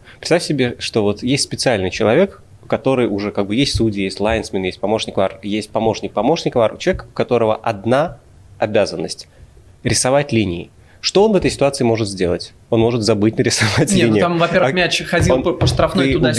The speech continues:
Speaker 1: убил хорошую шутку зря, потому что
Speaker 2: Да?
Speaker 1: он забыл нарисовать линию.
Speaker 2: А, ну,
Speaker 1: Это
Speaker 2: да.
Speaker 1: факт.
Speaker 2: Да, не, ну это реально факт, он действительно забыл, но
Speaker 1: Это человек, который нужен был по одной причине. И нарисовать линию.
Speaker 2: Я не хочу как бы оправдывать этот трэш, это действительно трэш, что случилось. Обычно такие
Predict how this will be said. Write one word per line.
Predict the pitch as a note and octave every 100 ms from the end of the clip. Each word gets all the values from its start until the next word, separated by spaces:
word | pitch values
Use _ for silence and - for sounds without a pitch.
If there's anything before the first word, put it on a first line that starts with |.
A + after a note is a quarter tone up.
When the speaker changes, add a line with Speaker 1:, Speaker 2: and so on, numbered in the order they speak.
| C#3
Speaker 1:
убил |
хорошую | D#3+ B2+ B2+ C3
шутку | A#2 C3+ A#2+
зря, | G#2 G2+
потому | F2+ - G#2 G#2+
что | -
Speaker 2:
Да? | A#2
Speaker 1:
он | A2
забыл | G#2+ A#2 A#2+
нарисовать | G#2+ G2 F#2+ F#2
линию. | - E2+ A2+
Speaker 2:
А, | G#2+
ну, | D#3 - -
Speaker 1:
Это | B2+ B2
Speaker 2:
да. | B2
Speaker 1:
факт. | - -
Speaker 2:
Да, | D#3+ D3+
не, | E3+ C3+
ну | D3
это | D#3 E3
реально | D#3+ C#3+ B2+
факт, | - A3+ -
он | D3+
действительно | D3 - D#3
забыл, | D3 A#3+
но | E3
Speaker 1:
Это | D#3+ D#3+
человек, | G3+ G3+
который | E3+ D3+ C#3+
нужен | E3 D#3+
был | C3 A#2
по | B2
одной | G#2+ B2 C3+
причине. | A#2+ A2+ G#2 E2+ - - - -
И | B2
нарисовать | C3+ C3+ - B2+ A#2+ C3+
линию. | G#2+ F2+ E2 -
Speaker 2:
Я | F3 E3+
не | E3+ F3
хочу | G3 G3
как | - C#3
бы | C3
оправдывать | B2+ B2+ E3 D3 C3 C3
этот | C3+ C3+
трэш, | F4+ -
это | C#3
действительно | - D3 C3
трэш, | D#3+
что | C3 -
случилось. | C#3+ C3 A#3+ G#3+
Обычно | C#3+ D3 C#3+ C3
такие | C3+ D3 C3